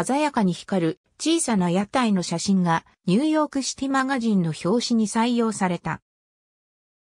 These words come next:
この写真は後に限定プリントとして発売され、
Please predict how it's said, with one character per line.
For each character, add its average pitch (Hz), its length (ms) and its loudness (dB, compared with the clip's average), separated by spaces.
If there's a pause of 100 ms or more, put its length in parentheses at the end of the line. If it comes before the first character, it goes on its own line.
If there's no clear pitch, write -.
(160)
こ 202 100 2
の 294 120 2
写 311 140 -4
真 294 280 -6
は 262 140 -2
後 247 300 -2
に 240 100 2
限 214 240 0
定 262 240 0
プ 302 140 -4
リ 285 100 -4
ン 220 80 0
ト 202 140 -2
と 196 100 0
し 180 100 -4
て 180 120 -4
発 165 320 -4
売 220 180 2
さ 190 160 -2
れ、 160 220 -2